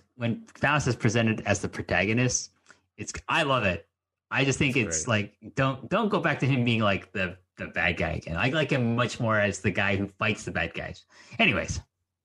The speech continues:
Speaker 2: Brandon from Oshawa says, "This was a great first episode. I'm a huge time travel nerd, so I'm definitely on board, and I expect this to be my favorite of the Disney Plus shows.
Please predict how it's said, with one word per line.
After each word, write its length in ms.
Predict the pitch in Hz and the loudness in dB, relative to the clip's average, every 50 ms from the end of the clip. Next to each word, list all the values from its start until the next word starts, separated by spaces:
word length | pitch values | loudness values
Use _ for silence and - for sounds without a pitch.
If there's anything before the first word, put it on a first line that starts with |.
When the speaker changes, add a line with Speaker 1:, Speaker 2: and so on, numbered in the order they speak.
| _ _ _ _ _ _ _ _ - _ _ _ _ _ | _ _ _ _ _ _ _ _ -20 _ _ _ _ _
Speaker 2:
Brandon 400 | - 107 117 135 180 196 208 208 | -2 0 2 4 4 4 4 4
from 120 | 175 175 160 | 2 2 2
Oshawa 400 | 143 139 139 131 131 110 95 90 | 4 2 2 2 2 0 0 0
says, 360 | - - 95 90 90 87 87 | 0 -2 -2 -2 -2 -4 -2
"This 200 | - 185 214 - | -2 0 0 2
was 140 | 285 240 180 | 2 2 4
a 40 | 143 | 4
great 220 | 123 127 127 127 | 4 2 2 2
first 220 | - 123 120 117 | 2 0 2 2
episode. 480 | 139 123 - 120 - - 85 80 - - - _ _ - | 2 0 0 -2 -6 -6 -6 -6 -8 -12 -18 _ _ -4
I'm 120 | - 143 | 0 2
a 40 | 151 | 2
huge 380 | 131 - - 156 160 151 - - | 2 2 2 2 2 2 0 -2
time 220 | - 127 123 117 | 0 2 2 2
travel 260 | - 110 101 92 92 | 2 0 0 0 0
nerd, 240 | 87 92 90 87 85 | -2 -2 -2 -2 -4
so 100 | - - | -4 -4
I'm 100 | 90 87 | -2 0
definitely 360 | 87 110 120 131 143 127 120 | 2 2 2 2 2 2 4
on 140 | 113 104 104 | 4 4 4
board, 260 | 95 90 82 82 78 | 2 0 -2 -4 -2
and 100 | 82 90 | -2 -2
I 80 | 87 90 | -2 0
expect 360 | 92 - - - 175 180 - | -2 -2 0 0 0 0 2
this 160 | - 135 127 | 0 0 0
to 100 | - - | 0 -2
be 140 | 92 98 92 | 0 0 2
my 100 | 98 95 | 0 0
favorite 460 | 87 - - 104 101 104 104 131 135 | -2 -4 -2 0 2 2 4 2 2
of 160 | - 107 95 98 | 0 0 0 0
the 80 | 92 | -2
Disney 260 | 82 95 92 85 87 | 0 -2 -2 -2 -4
Plus 220 | 87 - 90 82 - | -6 -4 -4 -6 -4
shows. 320 | - - - 82 - - | -6 -8 -8 -8 -10 -12